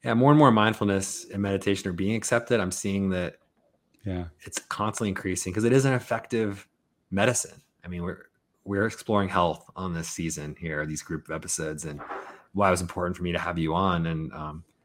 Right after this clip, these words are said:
Speaker 1: 'cause we haven't done an episode, we, uh, so focused on meditation recently and, uh, on, on the mind. And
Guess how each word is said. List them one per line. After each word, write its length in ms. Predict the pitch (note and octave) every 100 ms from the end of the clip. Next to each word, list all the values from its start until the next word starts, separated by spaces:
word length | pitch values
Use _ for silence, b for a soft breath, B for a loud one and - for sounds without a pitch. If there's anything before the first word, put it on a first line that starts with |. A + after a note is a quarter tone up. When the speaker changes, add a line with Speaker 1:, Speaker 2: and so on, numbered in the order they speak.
| _ _ _ _
Speaker 1:
'cause 120 | -
we 60 | G2
haven't 220 | G#2 A2
done 120 | F2
an 60 | E2
episode, 420 | D#2+ - E2 E2
we, 180 | F2 - - - - _ -
uh, 240 | F2+ E2 - _
so 240 | - G#2
focused 400 | G2 F2 E2+ E2+
on 140 | D2+ E2
meditation 580 | D#2+ E2 E2+ F2 A2+ A2
recently 500 | A2+ - B2 C3+ - _ F2+
and, 260 | F2 F2
uh, 480 | E2 D#2+ D#2+ D#2+ E2+ E2
on, 200 | F2 -
on 160 | F2+ F#2
the 60 |
mind. 340 | G2 G2+ G#2+ G2
And 220 | E2 E2